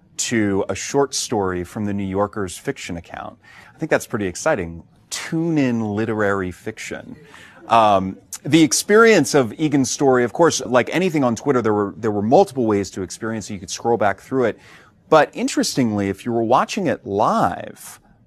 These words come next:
there was this suspense that built because the actual tweets, you had no control over when you would read them. They were coming at a pretty regular clip, but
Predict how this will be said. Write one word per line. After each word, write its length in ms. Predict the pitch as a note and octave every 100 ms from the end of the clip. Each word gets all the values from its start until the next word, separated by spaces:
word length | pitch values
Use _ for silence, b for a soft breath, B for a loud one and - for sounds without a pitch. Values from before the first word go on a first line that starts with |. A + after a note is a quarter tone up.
| _
there 120 | C#3
was 180 | C#3 C#3
this 160 | C3 -
suspense 880 | - A2 - - - D3+ A#2+ - -
that 320 | G2+ - -
built 420 | D#2+ - - - b b b
because 580 | - A#3+ - F#3 F3+ A#2+
the 140 | B2 A#2
actual 540 | C3 D3+ - B2+ A2
tweets, 760 | - - A3 A#2+ - - - - _ _ _ -
you 160 | A#2+ D#3
had 160 | C#3
no 300 | C3+ C#3 D3+
control 480 | D3 C3 - D#3+ C3+
over 180 | F#2+ F#2+
when 240 | F#2 G2+
you 80 | G2+
would 120 | F#2+
read 260 | G2+ D3+ C#3+
them. 300 | - - - _ -
They 140 | B2
were 140 | G#2+ G#2
coming 340 | D3 C#3+ A#2+
at 80 | G2
a 40 |
pretty 240 | - A#2+ G#2+
regular 460 | G#2 G2 G2 F#2+
clip, 540 | F#2 - A#3 A3+ - - b b b A2
but 340 | G#2+ A#2+